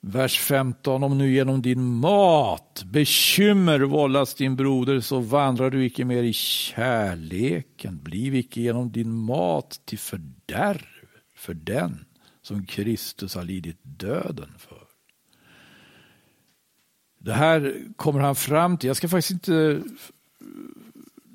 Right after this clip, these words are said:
låta bli att följa resonemanget hela vägen. Vi, vi tar fasta, vi tar, tar upp det där vi avslutade sist då. Nionde versen.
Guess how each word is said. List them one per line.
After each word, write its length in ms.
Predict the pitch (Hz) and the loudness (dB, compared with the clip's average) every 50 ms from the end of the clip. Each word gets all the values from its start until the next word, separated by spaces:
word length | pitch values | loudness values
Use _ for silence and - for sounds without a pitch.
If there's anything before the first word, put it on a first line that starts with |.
| - | -8
låta 220 | - 147 - - 160 | -8 -8 -4 -4 -4
bli 200 | 147 156 156 151 | 0 2 2 4
att 120 | 143 127 | 2 2
följa 420 | - - 151 160 147 131 147 185 190 | 0 0 2 2 2 2 2 2 2
resonemanget 800 | 196 175 - - 185 185 170 160 147 135 123 117 113 107 - 127 | 2 0 0 0 0 2 2 4 4 2 2 0 -2 -2 -2 -4
hela 200 | 123 120 120 120 | -2 -2 -2 -2
vägen. 500 | 120 131 165 - - 185 - - 82 80 - 123 _ _ _ _ _ _ _ _ _ _ _ _ _ _ _ - - - - _ _ _ _ _ _ _ _ _ _ _ - | -2 -2 -2 -2 -2 -4 -6 -8 -14 -14 -18 -20 _ _ _ _ _ _ _ _ _ _ _ _ _ _ _ -20 -20 -20 -20 _ _ _ _ _ _ _ _ _ _ _ -12
Vi, 240 | - 139 135 139 151 147 | -6 -4 -4 -4 -4 -8
vi 240 | 131 110 113 143 131 | -12 -8 -4 -4 -2
tar 160 | - 143 135 | 0 0 0
fasta, 520 | - - 151 147 139 - - - - 160 | 0 0 0 0 0 -2 -4 -2 -2 0
vi 140 | 147 143 143 | 2 2 0
tar, 400 | 143 - 147 147 143 147 147 131 | 0 0 0 2 2 0 -2 -4
tar 260 | 127 - 135 143 147 | -6 -4 0 2 4
upp 280 | 151 156 151 - - - | 4 4 4 0 -4 -4
det 100 | 165 151 | -2 0
där 120 | 147 139 | 2 2
vi 220 | 131 127 131 131 135 | 2 2 0 0 -2
avslutade 680 | 139 139 135 123 113 - - 139 143 - 156 147 135 | -2 -4 -4 -4 -4 -4 -6 -6 -4 -4 -2 -2 -2
sist 420 | 117 - 104 95 90 - - - - | -2 -2 -4 -4 -4 -6 -10 -12 -14
då. 200 | 76 73 85 - _ _ - _ _ _ _ _ _ _ _ _ _ _ _ _ - _ _ _ _ _ | -16 -16 -18 -20 _ _ -20 _ _ _ _ _ _ _ _ _ _ _ _ _ -20 _ _ _ _ _
Nionde 540 | - 110 123 131 127 120 120 120 123 123 120 | -10 -6 -6 -4 -2 -2 -2 0 0 0 -2
versen. 460 | 110 104 92 - - - - - - | -2 -2 -4 -6 -10 -14 -16 -16 -20